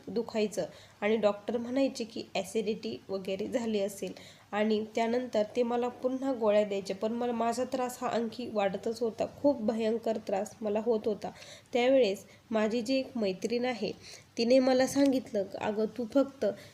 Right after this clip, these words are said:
श्री स्वामी समर्थ या मंत्राचा जरी जप केला तरी तुझे दुःख अडचणी ह्या कमी होतील, बघ तू." आणि म्हणून मी सेवा करायला सुरुवात केली, मठातही जायला लागली आणि माझी स्वामींची सेवा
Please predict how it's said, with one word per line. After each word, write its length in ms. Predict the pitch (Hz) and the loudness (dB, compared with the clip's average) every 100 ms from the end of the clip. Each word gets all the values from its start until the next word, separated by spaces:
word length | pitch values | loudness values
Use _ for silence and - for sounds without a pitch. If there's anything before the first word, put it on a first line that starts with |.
| - | -6
श्री 200 | 277 285 | 2 4
स्वामी 400 | 277 294 269 269 | 4 2 4 2
समर्थ 420 | 269 262 269 - 214 - 233 | 2 2 2 2 -2 0 0
या 100 | 233 | 2
मंत्राचा 540 | 226 214 214 233 254 | 2 2 0 2 2
जरी 260 | 233 247 247 | 4 2 4
जप 200 | 247 247 - | 2 2 0
केला 220 | 233 208 - - | 0 0 -4 -2
तरी 160 | 226 | 0
तुझे 320 | 220 240 226 240 | 0 -2 0 0
दुःख 380 | 220 262 - 220 - | 0 -4 -2 -2 0
अडचणी 420 | 208 - 247 240 | -2 2 2 2
ह्या 160 | 226 247 - - | 0 -4 -6 0
कमी 240 | 240 254 269 | 2 4 4
होतील, 340 | 247 - 196 - - | 4 0 -4 -8 -6
बघ 200 | 202 254 - 190 | 0 0 0 -6
तू." 80 | 175 - - - 214 | -6 -8 -20 -6 0
आणि 200 | 226 233 | 2 6
म्हणून 340 | 254 254 269 | 6 6 4
मी 280 | 240 214 220 - | 2 -2 -4 -10
सेवा 400 | - - 233 196 | -6 4 6 6
करायला 360 | 214 208 196 214 | 2 0 0 -2
सुरुवात 380 | - 294 262 254 - | 2 4 4 2 2
केली, 240 | 226 185 - - | -2 -2 -6 -4
मठातही 520 | 196 208 233 226 247 | 0 0 0 -2 -2
जायला 280 | 214 220 196 | 2 2 2
लागली 340 | 196 190 214 202 | 2 -2 -4 -4
आणि 260 | 208 202 196 - - - - | -4 -2 -4 -6 -18 -8 0
माझी 260 | 208 208 | 2 2
स्वामींची 560 | 220 233 214 220 233 262 | 0 0 2 2 0 -4
सेवा 380 | - 220 196 | 0 0 0